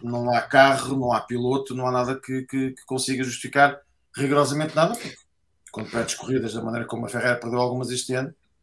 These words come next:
fica difícil. E, e, e, portanto, e depois é a tal questão dos pneus, acho que eles tiveram ali algumas dificuldades com, com a, a, a janela de alta temperatura dos pneus,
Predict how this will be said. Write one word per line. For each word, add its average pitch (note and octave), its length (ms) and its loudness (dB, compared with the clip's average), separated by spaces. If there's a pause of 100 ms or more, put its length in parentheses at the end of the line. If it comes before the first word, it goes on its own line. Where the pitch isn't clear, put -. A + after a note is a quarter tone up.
(500)
fica G2+ 240 -6
difícil. E2+ 500 -8 (520)
E, F#2+ 240 -6
e, - 340 -6
e, - 40 -6
portanto, - 520 -2 (360)
e - 60 -10
depois - 420 0 (200)
é - 60 -4
a - 80 -6
tal D3+ 200 4
questão D3 200 0
dos C3+ 100 -2
pneus, D3 300 2
acho A#2+ 200 0
que C#3 60 -4
eles C3 180 0
tiveram B2+ 260 0
ali C3 100 4
algumas C3+ 300 2
dificuldades A#2+ 680 0 (560)
com, A#2+ 760 0
com C3 160 0
a, - 20 -2
a, A#2+ 500 -4
a B2 40 -4
janela C3 400 2
de B2 120 0
alta C3+ 240 4
temperatura B2+ 380 -2
dos B2+ 140 -6
pneus, D3 480 -4